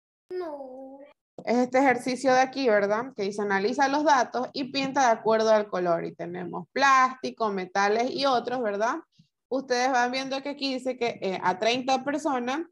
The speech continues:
Speaker 2: sobre, este, los que más reciclan, determinó que quince reciclan plástico, diez reciclan metal y cinco otros colores. Entonces, en base a eso, ustedes van a ir pintando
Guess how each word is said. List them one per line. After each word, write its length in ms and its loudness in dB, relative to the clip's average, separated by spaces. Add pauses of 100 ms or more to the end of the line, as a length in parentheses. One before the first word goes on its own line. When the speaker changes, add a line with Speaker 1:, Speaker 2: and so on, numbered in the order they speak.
(400)
Speaker 2:
sobre, 540 2
este, 840 0
los 300 0
que 180 -2
más 220 0
reciclan, 720 -4
determinó 600 -4
que 160 -4
quince 360 -4
reciclan 560 -2
plástico, 600 0
diez 240 0
reciclan 600 -4
metal 440 0 (320)
y 220 0
cinco 640 -4
otros 380 0
colores. 440 0
Entonces, 520 -4
en 80 -4
base 280 2
a 160 2
eso, 180 -2
ustedes 320 -2
van 200 0
a 60 0
ir 200 -2
pintando 680 -2